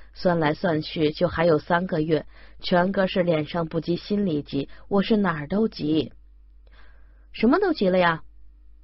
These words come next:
随着这一声没头没脑的声音，张慧欣一头撞进了屋子。江氏的最后一句话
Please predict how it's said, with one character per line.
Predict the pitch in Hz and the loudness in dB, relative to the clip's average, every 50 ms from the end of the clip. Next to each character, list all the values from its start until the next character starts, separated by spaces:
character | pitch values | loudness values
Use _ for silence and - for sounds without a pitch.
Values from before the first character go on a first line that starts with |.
| - - - - - - - - - - - - - - - | -20 -20 -20 -20 -20 -20 -20 -20 -20 -20 -20 -20 -20 -20 -10
随 | - - 320 349 415 | -4 0 4 6 6
着 | 427 - 370 311 | 6 4 2 -2
这 | - 349 339 320 | 0 0 0 2
一 | 294 277 262 | 2 0 0
声 | - 285 277 | -2 0 0
没 | 269 247 233 233 240 | 2 4 4 4 4
头 | 233 240 247 | 2 2 2
没 | 226 208 196 202 | 2 2 2 0
脑 | 214 208 185 156 | 0 -2 -2 -4
的 | 151 165 | -6 -6
声 | - - 180 180 185 | -4 -4 -4 -4 -2
音， | 185 185 175 196 214 - | -2 -4 -4 -6 -8 -6
张 | - 294 311 330 - | -2 -2 -2 -2 -2
慧 | - 285 214 | -2 -2 -2
欣 | - - 285 302 330 415 - | 0 0 0 0 0 -2 -2
一 | 214 185 | -4 -4
头 | 170 175 160 165 | -2 -2 -4 -2
撞 | - 196 175 165 | -2 -2 -4 -4
进 | 156 - 170 156 | -4 -4 -4 -4
了 | 151 151 | -4 -4
屋 | 160 165 165 160 | -4 -4 -4 -4
子。 | - - - - - - - - - - - - - - - - - - - - - - | -6 -8 -10 -12 -18 -20 -20 -20 -20 -20 -20 -20 -20 -20 -20 -20 -20 -20 -20 -20 -6 0
江 | - 247 247 254 | 2 2 2 2
氏 | 233 - 233 | 0 -2 -2
的 | 214 208 | -2 0
最 | - 233 220 | 0 0 0
后 | 196 - 202 180 | 0 0 -2 -2
一 | 170 175 180 | -2 -4 -6
句 | 175 - 190 | -6 -6 -8
话 | 170 - 185 170 165 - | -6 -2 -2 -2 -2 -2